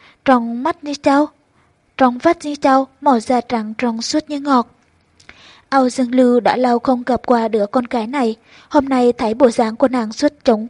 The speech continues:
như thế này, hắn cảm thấy nó có vài phần giống với Dương Thị hồi còn trẻ. Âu Dương Vũ thấy mình bị đánh giá như vậy càng khiến nàng thêm tò mò. Hôm nay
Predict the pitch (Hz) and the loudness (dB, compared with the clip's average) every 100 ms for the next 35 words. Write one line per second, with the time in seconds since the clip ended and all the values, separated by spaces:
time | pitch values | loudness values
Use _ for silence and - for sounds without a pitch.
0 | - 269 269 247 226 277 233 220 _ - | -10 -4 -4 -4 -2 0 0 -2 _ -20
1 | _ 277 240 262 277 254 240 220 - _ | _ -4 -2 0 -2 0 -2 -2 -6 _
2 | - 247 220 254 277 285 - 247 220 214 | -2 0 2 0 2 2 2 -2 -2 -2
3 | 214 220 226 208 - 233 - 240 226 240 | -2 0 -2 -2 -4 -6 -2 -4 2 2
4 | 214 208 196 220 185 233 - _ _ _ | 2 -2 -4 -4 -4 -4 -8 _ _ _
5 | _ _ _ _ _ - - - - - | _ _ _ _ _ -20 -20 -20 -20 -20
6 | _ 277 247 240 262 262 226 226 220 262 | _ 2 2 2 0 2 2 2 -2 -2
7 | 247 233 208 247 233 240 208 233 285 285 | -2 0 0 0 -2 -4 -4 -4 0 0
8 | 214 247 214 - 226 226 254 208 247 233 | 0 -2 -6 -4 -4 -2 -6 -6 -4 -4
9 | 220 214 233 226 214 - _ _ - - | -2 -4 -2 -2 -2 -8 _ _ -20 -6
10 | 320 302 294 285 | -4 -2 -2 -2